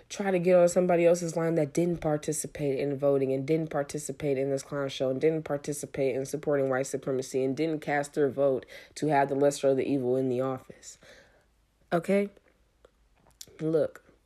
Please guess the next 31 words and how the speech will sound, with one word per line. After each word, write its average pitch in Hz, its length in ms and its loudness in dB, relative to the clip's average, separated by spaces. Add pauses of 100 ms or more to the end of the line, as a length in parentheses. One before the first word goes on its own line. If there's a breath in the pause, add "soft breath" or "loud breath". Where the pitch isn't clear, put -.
(680)
if 160 220 0
you 208 80 -2
wanna 220 260 -4
play 196 540 -2
into 170 340 -4
this 160 240 -4
white 156 180 -4
supremacist 147 580 -8
circle, 139 420 0
if 127 60 -4
you 156 80 -2
wanna 175 220 0
play 160 220 -2
into 151 180 -6
the 147 100 -4
white 143 240 -4
capitalism 135 600 -4
circle, 127 380 -4
if 120 140 -8
you 151 100 -8
wanna 185 180 -2
play 156 240 -4
into 151 180 -6
corporate 143 360 -4
America, 131 400 -2
if 120 100 -2
you 143 120 -2
wanna 180 180 -2
play 156 160 -2
into 143 160 -4
political 135 760 -2